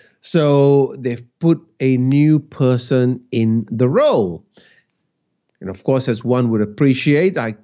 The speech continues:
made the time to go out and, uh, see this person.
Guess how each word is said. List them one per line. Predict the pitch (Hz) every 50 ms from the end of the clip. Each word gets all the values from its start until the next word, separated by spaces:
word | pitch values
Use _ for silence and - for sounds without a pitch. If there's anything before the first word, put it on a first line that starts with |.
| _ _ _ 151
made | 127 127 131 131 131
the | - 113
time | 107 - - 120 117 123 131 131 127
to | 127 - 110
go | 98 98 127 123 123 123
out | 120 120 117 120 120 -
and, | 123 117 113 117 113 113 110 110 107 117
uh, | 110 110 110 107 101 - - _ -
see | - - - 208 233 220
this | 170 147 117 -
person. | - - - 98 101 104 - 185 214 220 208